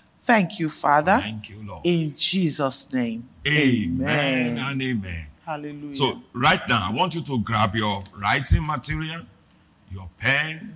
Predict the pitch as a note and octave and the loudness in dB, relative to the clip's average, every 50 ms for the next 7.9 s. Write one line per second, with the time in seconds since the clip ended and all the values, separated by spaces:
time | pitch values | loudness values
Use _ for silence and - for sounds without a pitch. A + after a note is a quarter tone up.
0 | D#3 D3 C3+ B2 A2+ A#2 - _ _ - F2 F#2+ F#2+ F#2 F2+ F2 F2 F2 E2+ F2 | -16 -14 -12 -12 -12 -14 -18 _ _ -4 -2 0 0 2 0 0 -2 -4 -6 -8
1 | F2 E2 E2 F#2+ G#2 B2 D3 D#3 D3 D3 D#3+ D#3 D#3 D#3 D#3 - - - _ _ | -8 -8 0 2 4 4 4 2 0 -4 -6 -8 -10 -12 -14 -16 -20 -20 _ _
2 | - F2+ E2+ D#2+ F#2+ A#2+ B2+ - C#3 C3+ C3 B2+ G#2+ A#2 B2+ C3+ C3+ C3+ C3+ C3 | -18 -16 -14 -4 -4 -4 -4 -2 -2 -2 -2 -4 -4 -4 -4 -2 -2 -2 -2 -4
3 | C3+ C#3 - A2 A2 G#2+ A2+ G#2 G2 G2+ E2 D#2+ - _ _ _ _ _ _ _ | -6 -6 -6 -6 -6 -4 -4 -4 -4 -6 -8 -10 -12 _ _ _ _ _ _ _
4 | _ - - C3 - - A#2 G#2+ - - - B2 C3 C3+ C3+ - - G2+ G#2+ G2+ | _ -6 -6 -6 -6 -6 -10 -12 -10 -8 -4 -2 0 0 0 -2 -4 -4 -4 -2
5 | G#2 C3+ C#3 - - - - F#3 F#3 - F3+ E3 B2 A2+ G2+ G2+ G#2+ A2 - _ | -2 -2 0 0 -2 -2 -2 -4 -4 -4 -6 -4 -4 -2 -2 -4 -6 -10 -14 _
6 | _ _ _ _ _ _ _ - A2 A2+ A2+ G#2+ G#2+ A2 C3 E3+ F#3 F#3+ F#3 F3 | _ _ _ _ _ _ _ -2 -2 -2 -2 -2 -2 0 0 0 0 -2 -2 -6
7 | - - - _ _ _ _ _ _ _ _ _ C3+ C#3+ D#3 D3+ - - | -10 -16 -20 _ _ _ _ _ _ _ _ _ 2 2 2 2 0 -6